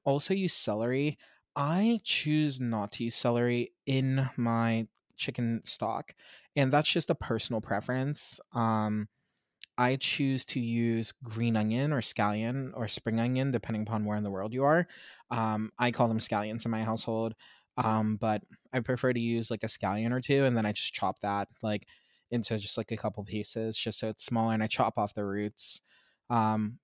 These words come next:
personal preference. I don't think they detract or add flavor, um, but I just don't like the way it looks. It just looks kinda gross. <laughs> So, um, yeah, that's what I do.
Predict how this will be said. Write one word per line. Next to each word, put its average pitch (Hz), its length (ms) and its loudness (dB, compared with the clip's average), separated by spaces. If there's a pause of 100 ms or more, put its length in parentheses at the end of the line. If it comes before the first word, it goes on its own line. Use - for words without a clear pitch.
personal 151 340 4
preference. 107 680 0
I 143 80 0
don't 139 180 0
think 120 200 0 (340)
they 113 460 2 (160)
detract 110 640 0
or 117 280 0
add 113 240 0
flavor, 156 400 4 (440)
um, 104 440 6
but 107 260 4 (420)
I 147 100 2
just 165 240 -4
don't 196 160 2
like 208 160 -2
the 202 80 0
way 190 140 2
it 147 140 -2
looks. - 380 -8
It 107 80 -4
just - 240 -10
looks - 320 -8
kinda 104 280 -6
gross. 95 760 -4
<laughs> - 60 -12
So, 120 360 6 (380)
um, 113 560 2 (380)
yeah, 120 220 2
that's 113 220 0
what 113 100 2
I 107 100 2
do. 107 320 0